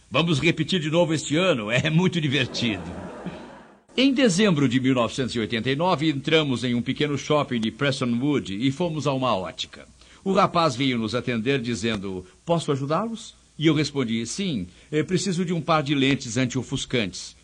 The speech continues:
Ele me perguntou: "O senhor é fotógrafo?" Eu disse: "Não, vou usar isso para fazer um vídeo para transmissão por satélite." Ele perguntou: "O senhor é um produtor de T V?"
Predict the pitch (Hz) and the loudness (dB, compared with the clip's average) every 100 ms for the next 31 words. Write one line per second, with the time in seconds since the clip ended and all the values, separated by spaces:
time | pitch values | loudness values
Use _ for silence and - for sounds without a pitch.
0 | _ _ 160 151 147 135 123 120 117 98 | _ _ 0 4 4 2 0 -2 -2 -4
1 | 80 - - 190 - 165 151 139 135 196 | -4 -12 -10 -8 -2 0 0 -2 -4 -4
2 | 226 175 - 87 71 - - 143 120 120 | -4 -4 -8 -10 -12 -20 -2 0 0 -4
3 | - 131 160 220 185 101 131 160 139 139 | -6 -2 0 0 0 -2 -2 -2 -2 -2
4 | 156 151 160 165 143 143 135 135 98 139 | -2 -4 -2 -2 0 0 0 0 0 0
5 | 123 113 117 110 123 107 117 - 127 123 | 0 -2 -4 -4 -6 -6 -6 -4 -4 -4
6 | 113 110 - 104 90 85 - 78 - - | -6 -6 -4 -2 -2 -6 -10 -12 -18 -14
7 | - 165 139 147 131 117 120 101 90 - | 0 2 2 2 0 0 0 0 -4 -10
8 | - 160 262 285 277 208 180 143 135 104 | -8 -4 -2 0 -2 0 -2 0 -2 -4
9 | 101 107 107 220 | -4 -6 -2 -4